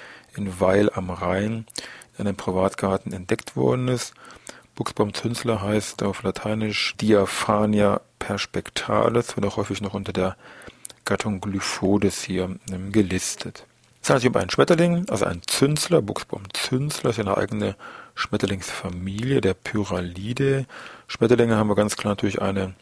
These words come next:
ja, holometabole Entwicklung, also Eilarve, Puppe, Imago, also Imago hier der betreffende Schmetterling.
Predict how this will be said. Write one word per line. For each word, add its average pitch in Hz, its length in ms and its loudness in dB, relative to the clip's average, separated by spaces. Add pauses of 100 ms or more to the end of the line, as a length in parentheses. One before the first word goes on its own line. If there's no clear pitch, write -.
(240)
ja, 92 200 2
holometabole 98 680 0
Entwicklung, 143 400 2
also - 200 0
Eilarve, 98 460 2
Puppe, 104 440 0
Imago, 98 440 0
also 95 160 -2
Imago 87 380 -6
hier 95 240 -8 (600)
der 92 100 -6
betreffende 90 460 -4
Schmetterling. 92 560 0